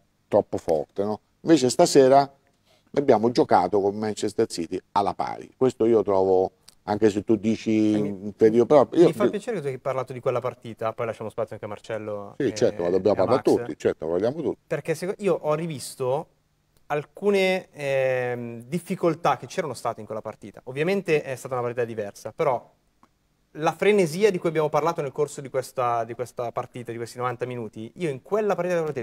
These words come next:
Speaker 2: l'ho rivista questa sera. Cioè l'Inter può essere anche allo stesso livello delle altre, di Manchester City, di Real Madrid, quindi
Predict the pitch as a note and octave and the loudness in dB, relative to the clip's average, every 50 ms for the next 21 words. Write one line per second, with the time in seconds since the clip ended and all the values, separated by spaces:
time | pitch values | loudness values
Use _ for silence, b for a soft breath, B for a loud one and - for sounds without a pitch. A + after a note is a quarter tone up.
0 | A2 - - - D#3 D3+ B2 C3+ C3 - - - - _ _ _ _ _ - A2+ | -8 -8 -6 -4 -4 -4 -4 -6 -12 -14 -14 -14 -16 _ _ _ _ _ -12 -12
1 | - - A2+ - A2+ G2+ - _ _ _ _ - G3 G3+ A#3 G3 - D#3 C3+ C3 | -12 -12 -10 -8 -8 -8 -8 _ _ _ _ 0 2 4 4 4 4 4 2 2
2 | - - - _ _ _ _ _ _ _ - A#3 A3 F#3 E3+ D3 A#2 - - - | 2 -4 -10 _ _ _ _ _ _ _ 6 8 8 10 8 6 4 2 0 -2
3 | B2 A#2 A#2 A#2 - _ _ _ _ - - G3 A3+ A3 - - F#3 F3 D3 D#3 | 0 0 0 0 -2 _ _ _ _ -4 -2 -2 -2 -2 -2 0 0 2 2 2
4 | D3 D3 D3 - - A3 G3+ - - F3 D#3 C#3 C3 A#2 G2+ G#2 G#2 A2 A2 A2+ | 2 2 2 0 0 0 0 0 -2 -6 -4 0 0 0 0 0 -4 -4 -4 -4
5 | G#2+ G2+ F2+ - - - - B2 D#3+ - B B B B _ _ _ _ _ _ | -4 -4 -6 -8 -6 -4 -4 -4 -4 -4 B B B B _ _ _ _ _ _
6 | _ - A#2+ A#2 A2 G2+ G2+ G2+ G2+ G2 - - - A#2+ G#2 - - A#2+ A#2 A2+ | _ -18 -12 -10 -10 -8 -8 -8 -8 -8 -8 -6 -6 -6 -6 -6 -6 -8 -8 -6
7 | G#2+ - A2 A2 G#2+ G#2+ G#2+ G#2 A2 A2+ A2 A2+ A2+ A2 A#2 A#2 A2+ G#2+ A#2 A2+ | -6 -6 -6 -6 -4 -4 -4 -2 -2 -2 -2 -2 -4 -2 -2 -4 -4 -2 -2 -2
8 | A2 - B2+ A#2+ A#2+ A#2 - | -2 -2 -4 -4 -4 -6 -8